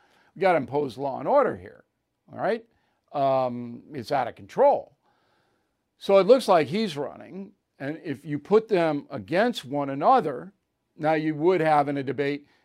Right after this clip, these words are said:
Nikki Haley on the stage, and there's another high-tech guy running. I don't know much about him. I'm looking at him, but, uh, he doesn't have a chance. And there'll be a few other people that jump in. I don't think Mike Pence is gonna jump in 'cause he knows he do-, he can't win. Um,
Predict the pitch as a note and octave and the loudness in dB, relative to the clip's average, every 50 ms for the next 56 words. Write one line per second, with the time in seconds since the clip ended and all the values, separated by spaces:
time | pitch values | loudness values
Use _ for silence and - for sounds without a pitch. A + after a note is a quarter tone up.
0 | _ - C#3+ D3 D3 - C#3+ B2+ C3 D3 D#3 D#3 D#3 D#3 D3+ D3 C#3+ C#3+ C#3 A#2+ | _ -4 -4 -2 -2 -2 -2 0 2 4 2 2 2 0 -2 -2 -4 -4 -6 -10
1 | - - F3 C#3+ C#3 C#3 C#3+ C#3+ C#3+ B2 A2 C3 A#2+ A2+ - _ _ _ _ _ | -8 -4 -2 0 0 0 0 0 -4 -6 -8 -10 -12 -14 -16 _ _ _ _ _
2 | _ _ _ _ _ _ _ - - - D3+ D3 A2+ C3 C#3+ D3 D3 D3 C3 B2+ | _ _ _ _ _ _ _ -20 -20 -16 -12 -10 -8 -4 -2 -2 -2 -2 -2 -2
3 | C#3 C#3 B2+ - - D3+ D3+ D3 - D#3 D3 C#3+ D3 C#3 C#3+ C#3+ C#3 C#3 C#3 C#3 | -2 -4 -4 -4 -6 -6 -6 -4 -2 0 0 0 0 -2 -4 -6 -6 -6 -8 -8
4 | C#3 C3+ C3 C3 C3 C3 C3 C3 B2+ B2+ B2+ A#2+ - A#2 B2+ C3+ C3 B2+ B2+ B2 | -8 -10 -10 -10 -10 -10 -12 -12 -12 -12 -14 -14 -14 -10 -8 -6 -6 -6 -8 -8
5 | B2 B2 B2 B2+ B2+ B2 - B2 B2 B2 B2 B2 A#2+ A#2 A2+ A2+ - _ _ _ | -10 -10 -10 -12 -12 -14 -14 -14 -12 -12 -12 -12 -12 -12 -12 -14 -16 _ _ _
6 | _ _ _ _ _ _ _ _ - - - B2+ C3 B2 B2 B2 A#2+ B2+ C#3+ D3 | _ _ _ _ _ _ _ _ -18 -16 -12 -8 -6 -6 -6 -6 -6 -8 -6 -6
7 | D3 - - A#2+ A2+ G2+ - - - - D3 B2 G2 G#2 A#2 A#2+ - - _ _ | -6 -8 -8 -10 -14 -14 -16 -18 -14 -14 -14 -12 -14 -16 -18 -20 -20 -20 _ _
8 | _ _ _ _ _ _ - D#3 D3+ E3+ F3 D#3 E3+ E3+ E3 E3 F3 F3 D#3+ D3+ | _ _ _ _ _ _ -12 -8 -6 -4 -4 -2 -2 -2 -2 -4 -4 -2 -2 -2
9 | D3+ C#3+ C#3+ G#2+ B2+ C#3 A2+ C3+ B2+ B2+ B2+ A#2+ - C3 B2+ B2 A#2+ - C#3 C#3 | -2 -2 -6 -8 -8 -10 -10 -8 -10 -10 -10 -12 -10 -12 -12 -12 -10 -12 -12 -10
10 | D3+ G3 A#3 G#3+ F3+ - F3 D#3+ C3+ C3+ C#3 C#3 B2 - - - C#3+ C#3+ C3+ - | -10 -10 -8 -8 -8 -8 -10 -8 -8 -6 -8 -8 -8 -12 -14 -14 -14 -14 -14 -16
11 | - C3+ - - C#3 C3+ C3+ B2+ G#2+ C3 C3 B2+ A#2+ - C3 C3 B2+ B2+ - C3+ | -20 -20 -16 -14 -14 -14 -14 -14 -14 -12 -14 -14 -14 -14 -14 -14 -14 -14 -14 -16
12 | B2+ B2+ D#3+ E3 E3 D#3+ D3 A#2 A2 B2 - - - - B2 A2 G2+ - C3+ A2 | -14 -14 -12 -10 -8 -8 -8 -8 -10 -14 -16 -16 -16 -16 -18 -18 -18 -18 -18 -18
13 | F#2 G2 - G#2+ G2+ F2 - _ _ _ _ _ _ _ _ _ _ _ _ _ | -18 -20 -20 -20 -20 -20 -20 _ _ _ _ _ _ _ _ _ _ _ _ _
14 | - D#3+ C#3+ C#3+ C#3 C3+ C3+ C3 C3 B2+ B2 B2 B2 B2 | -8 -2 0 2 2 2 0 0 -4 -8 -12 -12 -14 -16